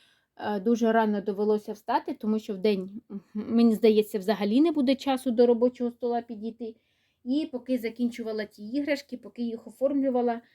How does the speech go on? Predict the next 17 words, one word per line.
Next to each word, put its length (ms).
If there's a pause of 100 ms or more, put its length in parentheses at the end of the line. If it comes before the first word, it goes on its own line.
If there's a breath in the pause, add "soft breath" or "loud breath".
(160 soft breath)
вирішила 480
ще, 200
е, 560
зробити 360
свої 520
брелочки, 600
дов'язати 540
свої 320
брелочки. 600
У 420
мене 200
досить 400
давно 320
лежали 420
ось 120
такі 280
ось 220